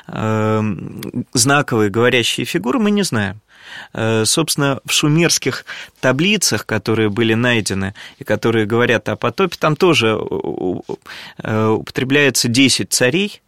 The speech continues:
э, каждому из которых там приписываются, э, невероятные годы жизни, больше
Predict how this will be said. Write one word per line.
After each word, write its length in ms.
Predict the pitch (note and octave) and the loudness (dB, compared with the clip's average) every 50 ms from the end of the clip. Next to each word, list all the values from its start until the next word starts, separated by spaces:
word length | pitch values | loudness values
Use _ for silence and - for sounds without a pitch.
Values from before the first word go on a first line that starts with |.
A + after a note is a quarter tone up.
| _ _ - - - - - _ | _ _ -20 -20 -20 -20 -18 _
э, 420 | - - G#2+ G#2+ A2 G#2+ A2 G#2+ - | -6 -4 -2 0 0 2 0 0 0
каждому 420 | - B2+ B2+ B2 A2+ - G#2+ G#2 G#2 | 0 0 2 2 0 0 0 0 0
из 120 | G2+ - | -2 -2
которых 340 | - G#2+ G#2 - G#2+ - G2 | -2 -4 -2 -2 -4 -4 -4
там 180 | - - G2+ G2 | -6 -8 -8 -6
приписываются, 920 | - A2+ G#2+ - - A#2 G#2 - - G2+ G2 G2 F#2 - - - G2+ G2+ - - - - - - - - | -4 -6 -4 -2 -2 -2 -2 -2 -2 -2 -2 -2 -2 -2 -4 -4 -4 -6 -8 -14 -16 -16 -18 -18 -12 -10
э, 680 | - A2+ G#2 G2+ G2 G2 G2+ G2+ G2 G2 G2 G2 G2 F#2+ | -8 -6 -4 -2 -2 -2 -2 0 0 0 0 0 0 -2
невероятные 720 | - A2 A2+ A2+ A#2 B2 A#2+ A#2+ A#2 G#2+ - - G#2 G#2 | -2 -2 0 0 2 2 2 2 2 0 0 -2 -2 -2
годы 320 | G2+ G2 A2 G#2 F#2+ A2 A2+ | 0 0 -2 0 0 0 0
жизни, 340 | - E3 F#3 F#3+ - C#3 A2 | 0 0 0 -2 -2 -2 -4
больше 500 | G2 G2 G#2+ G2 - - - F#2+ F#2+ | -2 -2 -2 0 0 0 -2 -2 -6